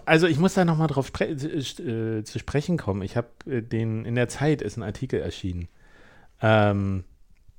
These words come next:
und ich find, ich hab nur den Teaser geschickt bekommen und ich find den ganz furchtbar. Das mag jetzt ein Zufall sein, dass das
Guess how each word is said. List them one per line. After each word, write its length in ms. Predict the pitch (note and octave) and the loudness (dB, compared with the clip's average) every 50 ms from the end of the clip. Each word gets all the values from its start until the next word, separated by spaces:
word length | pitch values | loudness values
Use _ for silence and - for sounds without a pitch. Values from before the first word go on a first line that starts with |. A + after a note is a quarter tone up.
| _ _ - - | _ _ -8 -6
und 100 | A#2+ G#2+ | -4 -4
ich 100 | A2 - | -4 -2
find, 360 | - C3+ C3+ C3+ C3 - - - | 2 2 2 2 0 -6 -8 -8
ich 140 | C3 - C3+ | -4 -2 -2
hab 120 | B2+ C3 | 0 2
nur 80 | C#3+ C#3 | 4 4
den 160 | C3+ C3+ C3 | 4 4 2
Teaser 420 | - - D#3+ E3 D#3 E3 D#3 C#3+ B2+ | 2 2 0 4 6 8 8 8 6
geschickt 360 | B2+ B2 - - C3 - - | 4 0 0 -2 -2 0 -2
bekommen 380 | - A2+ - A#2 A#2 A2+ A#2 G2 | -2 -2 2 2 2 2 2 -2
und 140 | A2+ A2+ | -4 -4
ich 100 | A#2 G#2 - | -6 -6 -4
find 160 | - B2 A#2+ | -4 -2 0
den 100 | A#2+ A#2 | 0 2
ganz 240 | A#2+ A#2+ C3+ B2+ - | 2 0 0 -2 -4
furchtbar. 640 | - - C3 C3 C3+ C3 - - G2 G2+ A2+ C#3 D#3+ - - - - - - - - | -2 2 4 4 4 4 2 0 2 2 2 2 2 -2 -6 -14 -20 -20 -20 -12 -2
Das 260 | - G#2+ G#2 - - - | 0 0 0 0 -2 2
mag 300 | A#2 A#2 B2+ C#3+ - D3+ | 6 8 8 8 8 8
jetzt 240 | C#3 C3+ - - | 6 6 6 2
ein 100 | - A#2 | 0 -2
Zufall 480 | A2 - - D3+ E3 - - C3 A#2 G#2+ | 0 2 2 0 0 4 6 6 6 6
sein, 320 | G2 G#2 G2+ G2+ G2+ G2 | 6 6 4 4 4 2
dass 180 | G2+ G2 F#2 - | 2 0 -2 0
das 580 | - F#2+ F#2 - - - - - - - - - | 0 0 0 -2 -4 -10 -12 -14 -16 -18 -20 -20